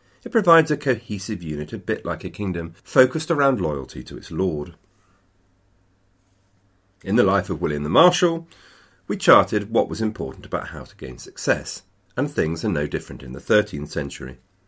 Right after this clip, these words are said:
Marriage and wardship were essential to gaining new lands.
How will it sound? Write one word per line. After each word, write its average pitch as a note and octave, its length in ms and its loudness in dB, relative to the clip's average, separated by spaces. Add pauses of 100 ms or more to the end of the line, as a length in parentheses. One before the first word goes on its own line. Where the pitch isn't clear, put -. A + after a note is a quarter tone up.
(580)
Marriage A2 560 6
and B1+ 200 -8
wardship G2+ 640 0 (300)
were F#3 140 10
essential A2+ 540 4
to - 100 -8
gaining E2+ 500 0
new C#2 160 -4
lands. D2+ 540 -2